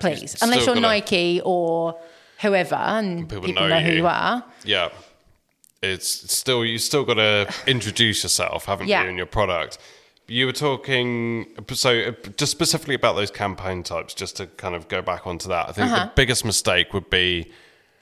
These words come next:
Speaker 2: uh, you launch your Black Friday campaigns in their own individual brand new campaigns, is that what we're saying? Because then it's
Speaker 1: Yes.
Speaker 2: like an approval process, which takes time,
Speaker 1: Yeah.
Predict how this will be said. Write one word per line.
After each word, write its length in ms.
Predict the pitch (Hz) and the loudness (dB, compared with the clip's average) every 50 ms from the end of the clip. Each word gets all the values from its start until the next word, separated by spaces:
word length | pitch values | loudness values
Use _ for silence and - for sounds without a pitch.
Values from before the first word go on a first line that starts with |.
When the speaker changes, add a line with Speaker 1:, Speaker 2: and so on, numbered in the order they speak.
| _ _ _ _ _ - - | _ _ _ _ _ -4 -2
Speaker 2:
uh, 200 | 90 85 78 - - | 0 0 0 -2 -4
you 100 | 90 104 | -6 0
launch 340 | 113 127 131 127 107 - 120 | 2 2 0 0 -2 -6 -6
your 60 | 98 | -2
Black 280 | 107 98 90 - - | 0 0 0 0 -2
Friday 800 | - - - 98 92 90 87 87 87 82 85 85 85 85 85 82 - - _ _ - | -10 -6 -2 0 0 0 0 0 0 0 2 2 0 0 -2 -4 -10 -18 _ _ -12
campaigns 960 | - - 87 90 85 - 90 87 87 87 85 85 85 85 78 - - - - _ _ _ _ _ _ _ _ _ - | -8 -6 -6 -6 -4 -4 -4 -2 -2 -4 -6 -6 -8 -6 -4 -4 -4 -4 -6 _ _ _ _ _ _ _ _ _ -6
in 640 | 98 90 87 85 85 85 85 85 85 85 82 82 80 _ _ - | -4 -4 -4 -4 -4 -6 -8 -8 -8 -8 -10 -12 -12 _ _ -2
their 220 | 92 87 85 85 | -2 0 2 0
own 160 | 87 87 87 87 | 0 0 0 -2
individual 460 | 87 80 80 80 87 80 - 85 76 - | -4 -6 -6 -8 -6 -6 -6 -8 -4 -2
brand 240 | 90 85 85 82 | -2 -2 0 -2
new 140 | 80 78 80 | -4 -6 -6
campaigns, 580 | - - - 76 76 - - - - - - 101 | -6 -8 -12 -10 -8 -8 -8 -8 -8 -10 -12 -10
is 80 | 113 | -6
that 60 | 104 87 | -6 -6
what 80 | - | -6
we're 60 | - | -4
saying? 320 | - - 90 - 67 71 78 - | -6 -4 -4 -4 -6 -8 -10 -12
Because 240 | - - 101 87 | -8 -6 -6 -4
then 240 | - - 107 98 92 90 | 0 2 2 2 2 0
it's 220 | 85 71 - - | -2 -2 -2 -2
Speaker 1:
Yes. 20 | - | -2
Speaker 2:
like 200 | 82 82 82 - - - - _ _ _ _ _ - | -4 -4 -4 -8 -10 -20 -20 _ _ _ _ _ -14
an 80 | 85 80 | -12 -12
approval 400 | 78 - - 98 98 98 98 92 | -4 -2 0 0 0 0 -2 -2
process, 460 | - 92 90 87 - - 87 82 - | -2 -4 -4 -4 -4 -4 -4 -6 -6
which 140 | - - - | -6 -8 -6
takes 180 | - 80 82 - | -6 -6 -8 -8
time, 160 | - - 165 | -6 -4 -2
Speaker 1:
Yeah. 240 | 427 539 494 202 | -2 -2 -2 -4